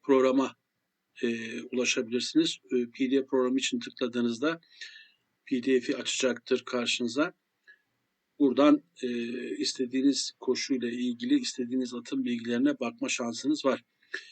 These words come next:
Daha sonra, e, galoplara gelebilirsiniz. Galoplarda da, e, henüz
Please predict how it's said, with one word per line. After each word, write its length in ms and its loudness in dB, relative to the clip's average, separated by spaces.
Daha 140 12
sonra, 300 10
e, 340 0
galoplara 640 8
gelebilirsiniz. 760 6
Galoplarda 680 6
da, 220 4
e, 40 4
henüz 340 8